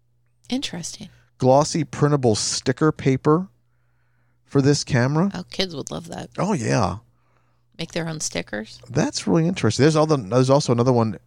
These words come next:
Speaker 2: M U N B Y N is the, the manufacturer. Mini portable printer, pocket Bluetooth wireless photo printer for mobile phone. Oh.
Speaker 1: <laughs>
Speaker 2: So I, I may have to get, may have to get one of these and, and try it out.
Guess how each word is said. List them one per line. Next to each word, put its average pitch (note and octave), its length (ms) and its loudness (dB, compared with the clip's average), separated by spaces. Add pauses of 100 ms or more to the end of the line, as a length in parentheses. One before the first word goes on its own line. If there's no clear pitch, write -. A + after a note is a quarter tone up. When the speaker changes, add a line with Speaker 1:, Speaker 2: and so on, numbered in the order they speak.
Speaker 2:
M C#3+ 220 2
U D3 240 2
N B2+ 340 0
B A#2+ 280 0
Y A2 380 4
N A2+ 280 -2
is G2+ 160 -4
the, G2 100 -4
the G2 240 -4
manufacturer. G2 960 0 (380)
Mini C#3+ 320 4
portable C#3 400 4
printer, A#2+ 320 2
pocket - 400 0
Bluetooth A#2+ 400 0
wireless G#2+ 400 4
photo G#2+ 240 2
printer A2 260 0
for - 140 -6
mobile A#2 260 2
phone. G#2 460 -2 (680)
Oh. G2+ 420 -4
Speaker 1:
<laughs> - 40 -20 (1200)
Speaker 2:
So - 100 -2
I, C4+ 140 2 (140)
I E3 80 2
may G#3+ 120 4
have G#3 100 0
to - 60 -18
get, F#3 200 0
may D3+ 100 2
have D#3+ 120 4
to - 60 -12
get D#3+ 140 0
one C3 160 2
of A#2 60 2
these A2 280 0
and, G2+ 220 -2
and G#2+ 140 -4
try G#2 300 4
it G2+ 80 4
out. G2+ 200 4